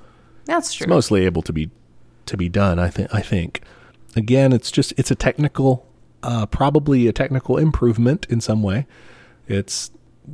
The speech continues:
Speaker 2: going to allow you to vote for somebody, even though you think that they probably won't win, because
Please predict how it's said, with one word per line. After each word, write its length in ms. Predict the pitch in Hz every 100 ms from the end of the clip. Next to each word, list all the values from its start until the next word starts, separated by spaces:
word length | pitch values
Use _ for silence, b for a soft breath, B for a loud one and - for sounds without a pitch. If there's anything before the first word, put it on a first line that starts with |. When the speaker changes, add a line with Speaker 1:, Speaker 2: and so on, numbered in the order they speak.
| 135
Speaker 2:
going 360 | 123 123 120 113
to 220 | 120 113
allow 360 | 101 95 107
you 220 | 104 107 101
to 680 | - 98 95 92 92 92 92 B B B - -
vote 360 | 95 107 113
for 160 | - 104
somebody, 840 | - 123 113 92 90 90 90 92 b b b b b -
even 300 | 120 113 107
though 120 | 101
you 160 | 101
think 220 | 95 107 -
that 140 | -
they 100 | 92
probably 380 | - 92 95 110
won't 240 | 104 117
win, 420 | 98 95 87 95 101 - _ 98
because 600 | 101 - 95 92 -